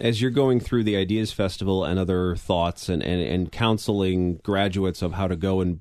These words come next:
make the world better, do you think you would tell them we are a mature, functioning democracy at this point? I think about the other countries that have been around longer, and I, I can make an argument that America today is kind of like the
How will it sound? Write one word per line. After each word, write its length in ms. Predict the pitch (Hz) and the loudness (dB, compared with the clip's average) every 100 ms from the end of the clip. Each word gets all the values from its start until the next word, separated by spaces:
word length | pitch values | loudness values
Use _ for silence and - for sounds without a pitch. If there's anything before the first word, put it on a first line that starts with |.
| - | -4
make 420 | 87 95 98 - | -2 0 0 -2
the 80 | 92 | -2
world 500 | 90 98 95 90 80 | 0 2 2 0 -2
better, 400 | 95 92 85 82 - - - - _ - | 0 0 -2 -4 -10 -20 -20 -20 _ -8
do 80 | 160 | -2
you 140 | 214 | -2
think 440 | 208 226 233 - - | 0 0 0 -4 -12
you 200 | 156 196 | -6 -2
would 180 | 214 202 | -2 0
tell 220 | 208 220 | 0 2
them 180 | 160 147 | 2 2
we 140 | 151 | 0
are 280 | 139 156 139 | 2 2 4
a 120 | 123 | 2
mature, 560 | 120 110 - 147 151 135 | 2 -2 -2 2 2 0
functioning 600 | - 143 139 147 139 131 | 0 0 0 2 2 2
democracy 600 | 120 117 127 104 - 80 | 2 2 0 -4 -2 -4
at 80 | |
this 160 | - 80 | -4 -6
point? 240 | - 80 | -4 -2
I 100 | 85 | -2
think 240 | 90 131 117 | 0 0 0
about 460 | 101 101 101 - - - - - - | 0 0 0 -4 -12 -20 -20 -20 -4
the 140 | 113 | 0
other 240 | 117 131 123 | 2 2 2
countries 440 | 131 120 123 107 | 0 0 0 0
that 100 | 104 | 0
have 100 | 98 | 2
been 120 | 113 | 2
around 300 | 110 107 107 | 2 4 2
longer, 440 | 98 98 98 101 95 | 2 2 2 0 2
and 240 | 98 98 - - - - _ - | 2 0 -6 -20 -20 -20 _ -4
I, 160 | 127 - | -4 -2
I 140 | 143 | -2
can 180 | 156 175 | 0 0
make 180 | 180 - | 0 2
an 100 | 180 | 2
argument 520 | 175 202 131 110 - | 2 2 2 2 2
that 180 | 117 120 | 0 2
America 420 | 120 131 175 180 | 2 2 2 0
today 320 | - 139 135 | -2 0 2
is 120 | 135 - | 0 -2
kind 260 | - 175 | -2 -2
of 80 | 151 | 0
like 260 | 131 127 | 0 0
the 140 | - | -2